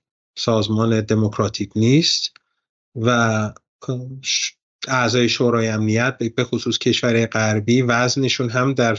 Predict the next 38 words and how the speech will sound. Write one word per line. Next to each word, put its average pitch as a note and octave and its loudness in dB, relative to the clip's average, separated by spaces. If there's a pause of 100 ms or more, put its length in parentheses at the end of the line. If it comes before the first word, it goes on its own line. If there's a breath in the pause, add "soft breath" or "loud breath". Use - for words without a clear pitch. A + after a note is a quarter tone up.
سازمان A2+ 0
ملل A2 2
و B2 0
هم D3 0
در C3 2
این A#2 -2
دادگاه C3+ 0 (720)
بیشتر C3 0
از A2+ -2
دیگرانه. G2+ -10 (640)
چون C3+ -6
این B2+ -6 (160)
همه B2 -2
می‌دونیم C3 4
که C#3 0
بعد A#2 2
از A2 2
جنگ A2+ 0
جهانی A2 0
دوم A#2 0 (580 loud breath)
به D3+ 6
وجود C#3+ 4
اومد C#3 2 (100)
سازمان C3+ 0
ملل C3+ 0
و B2 -2
بعد B2 -2
این A#2+ -2 (280)
دادگاه C#3+ 0 (540)
و D3+ 4
خب D#3+ 0 (680)
به D3+ 2
هر C#3 2
حال C#3 0
این C3+ 0
مشکلی B2+ -2
است - -2
که C3+ 2